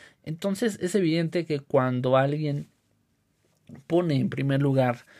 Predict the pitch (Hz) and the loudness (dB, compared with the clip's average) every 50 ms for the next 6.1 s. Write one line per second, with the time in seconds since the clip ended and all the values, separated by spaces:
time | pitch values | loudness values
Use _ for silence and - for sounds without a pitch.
0 | - - - - _ - - 120 117 113 110 117 - - 131 - 131 123 123 123 | -20 -20 -20 -20 _ -10 -6 -4 -2 -2 -4 -4 -6 -8 -6 -2 0 2 2 4
1 | 123 127 123 - - 156 165 - - _ _ _ _ _ _ _ _ _ _ _ | 2 2 0 -2 -4 -6 -6 -6 -10 _ _ _ _ _ _ _ _ _ _ _
2 | _ _ _ _ _ _ _ _ _ _ - 135 135 131 123 127 127 127 131 131 | _ _ _ _ _ _ _ _ _ _ -8 -4 -2 0 0 0 2 2 2 2
3 | 131 135 131 143 151 147 143 147 147 143 - _ - 139 139 135 135 135 135 - | 2 2 4 4 4 4 4 2 -2 -6 -10 _ -6 -2 0 2 2 0 0 -2
4 | - 143 135 - 156 147 143 143 135 - - 233 233 - 156 - - 147 139 131 | -4 -4 -2 -2 -2 -2 -2 -4 -6 -4 -6 -6 -4 -4 -6 -8 -8 -10 -10 -8
5 | 127 - 143 135 135 135 135 - 147 143 143 139 139 135 - 139 131 127 123 117 | -4 -2 0 0 0 0 -2 -4 -2 0 0 0 0 0 -2 -2 -2 0 -2 -2
6 | - | -4